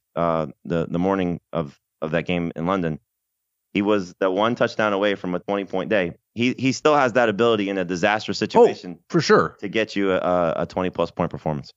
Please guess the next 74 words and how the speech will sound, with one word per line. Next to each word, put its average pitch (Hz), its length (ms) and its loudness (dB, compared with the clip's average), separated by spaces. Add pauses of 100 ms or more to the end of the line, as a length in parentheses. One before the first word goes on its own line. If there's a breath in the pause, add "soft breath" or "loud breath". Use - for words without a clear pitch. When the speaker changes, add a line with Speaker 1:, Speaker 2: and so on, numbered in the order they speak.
Speaker 2:
I 156 100 6
will 180 220 6
say, 151 180 6
like, 131 200 2
the 131 100 4
Titans 143 340 2
have 127 180 2
given 127 180 0
up 113 280 -2
twenty 123 260 -2
or 113 120 -4
more 110 320 2
in 101 120 2
two 123 100 0
of 110 60 4
their 101 100 4
last 98 240 2
three. 101 120 2
They've 98 100 2
given 110 200 4
up 104 80 -2
seventeen 107 520 0
per 95 120 0
game 92 140 0
on 87 80 0
the 80 80 -4
season, - 240 -2
though. 80 80 -2
It's, 110 180 -2
it's 170 280 2
a 127 80 4
bad 113 280 2
matchup. 95 420 0 (180)
And 120 520 0 (420 loud breath)
the 127 100 4
thing 180 340 2
I 143 80 6
worry 135 440 6
about 113 460 2
versus 202 240 -4
the 107 100 -4
Titans 196 400 0
as 185 60 -6
opposed 110 380 0
to 110 140 2
in 104 60 2
that 107 100 0
game 113 140 -2
against 101 200 -2
Carolina 110 400 4
is 98 60 4
I 98 80 4
don't 110 200 0
know 107 120 -4
how 107 100 2
many 95 140 2
points 110 260 -2
the 82 80 -6
Titans 82 320 -2
put 78 160 -4
up. 76 140 -2
I 90 80 2
don't 107 120 2
know 107 120 -2
if 92 60 0
he's 104 100 2
in 104 80 2
a 90 40 0
situation 101 540 2
where 90 140 4
he's 90 100 0
down 92 260 2
three 92 200 -2
scores 87 440 0